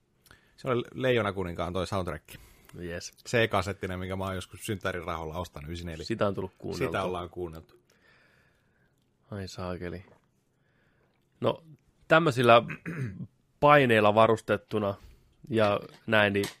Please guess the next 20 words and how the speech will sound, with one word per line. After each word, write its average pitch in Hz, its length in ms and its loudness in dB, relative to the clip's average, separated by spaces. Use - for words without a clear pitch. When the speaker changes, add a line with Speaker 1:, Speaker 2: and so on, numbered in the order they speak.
Speaker 2:
mitä 165 220 4
mieltä 110 260 4
sä 104 100 -4
olit 98 120 -4
tästä 98 320 -8
vuoden 101 240 -2
kaksituhatta 104 380 -2
yhdeksäntoista 90 680 -6
live 120 260 6
action 90 340 -8
versiosta? - 640 -4
Osuko 165 360 2
se 98 220 -4
kolmekymmentäkuusivuotiaan 95 1000 -2
Jonin 92 320 -4
sydämeen? 85 500 -10
Speaker 1:
Se - 140 -4
oli 147 160 2
vähän 143 220 0
sillain, 120 420 0